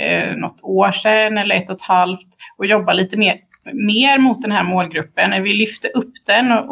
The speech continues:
och tänkte att vi måste börja med den här gruppen först, i-, innan vi gör allt det där som vi redan kan. Så började vi jobba lite mer mot denna målgrupp. Bland annat hade vi samtal med Ann-Charlotte Ekensten,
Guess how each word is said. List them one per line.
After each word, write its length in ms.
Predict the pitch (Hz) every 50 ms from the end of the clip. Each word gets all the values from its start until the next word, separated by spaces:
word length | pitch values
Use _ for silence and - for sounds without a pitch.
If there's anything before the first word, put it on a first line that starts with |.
| 202 202
och 120 | - -
tänkte 340 | - 220 208 190 185 - 175
att 100 | 170 175 -
vi 60 | 190
måste 320 | 202 196 196 - 190 180
börja 340 | 175 185 202 196 175 160 160
med 120 | 170 170 170
den 120 | 175 175
här 300 | 180 185 165 156 156 160 -
gruppen 420 | - 180 175 - - 180 160 156
först, 580 | - - - 269 285 285 - - - - - -
i-, 280 | 220 - - _ -
innan 220 | 220 202 208 214 220
vi 60 | 220
gör 160 | 214 196 180
allt 220 | 180 175 170 - -
det 60 | 175
där 220 | 165 156 165 160 - - _
som 200 | _ - 170 170
vi 140 | 170 170 170
redan 320 | 170 180 175 175 165 165 170
kan. 380 | - 185 190 226 202 175 - - - - - - - - -
Så 440 | - - - 190 185 180 180 180 175 - - - 180
började 340 | 196 190 175 156 156 160 165
vi 320 | 165 180 185 196 - -
jobba 300 | 202 214 202 175 156 160
lite 300 | 160 175 170 - 180 - -
mer 380 | 190 196 185 165 180 196 208 214
mot 180 | 220 220 220
denna 500 | 226 220 202 170 156 156 156 156 - - - -
målgrupp. 540 | 190 190 185 170 - 160 165 226 226 - - _ _ _ - - _ _
Bland 180 | - 190 190 208
annat 340 | 214 208 180 175 175 180 -
hade 260 | 269 220 180 156 147
vi 120 | 156 156
samtal 600 | 156 - 185 175 151 156 - - 156 160 156 147
med 200 | 160 156 - -
Ann-Charlotte 380 | 165 156 - 160 160 160 156 185
Ekensten, 600 | 185 165 170 - - - - - 151 143 -